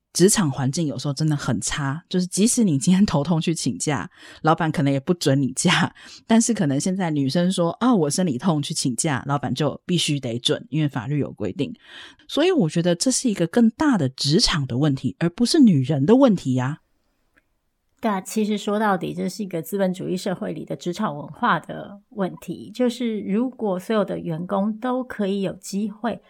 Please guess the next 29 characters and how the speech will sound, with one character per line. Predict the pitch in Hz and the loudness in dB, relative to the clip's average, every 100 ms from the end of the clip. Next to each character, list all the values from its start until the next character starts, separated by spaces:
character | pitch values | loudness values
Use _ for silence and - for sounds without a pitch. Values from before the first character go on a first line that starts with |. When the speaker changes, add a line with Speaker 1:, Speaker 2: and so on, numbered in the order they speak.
| _ _ _ _ _ | _ _ _ _ _
Speaker 2:
更 | - 254 233 | 0 0 0
弹 | - 175 160 185 | -6 -6 -4 -6
性 | - 262 214 | -4 -2 -2
的 | - 151 - | -2 -8 -10
依 | - 202 | -8 -8
照 | 202 208 175 | -4 -4 -4
自 | - 185 | -8 -12
己 | - - | -14 -16
的 | 147 - | -14 -12
生 | - 208 226 | -2 0 2
理 | 208 | 0
心 | - - 196 | -4 -2 -2
理 | 202 - | -2 -6
需 | - 180 | -6 -4
求 | 185 - 151 143 170 - _ _ _ | -4 -6 -8 -8 -12 -20 _ _ _
而 | 180 | -4
去 | 185 247 | -2 -4
做 | 190 220 185 | -4 -2 -2
工 | 202 208 | -2 -2
作 | 226 226 | -2 -2
时 | - - 151 | -4 -8 -12
间 | - 170 170 | -8 -4 -4
的 | 165 | -6
调 | - 139 135 | -8 -6 -4
整 | 180 190 139 | -4 -6 -4
跟 | - 165 - | -4 -6 -6
安 | 170 180 | -6 -6
排。 | 185 - 139 165 _ _ _ _ _ | -8 -12 -14 -16 _ _ _ _ _
像 | - 233 208 - | -4 0 0 -2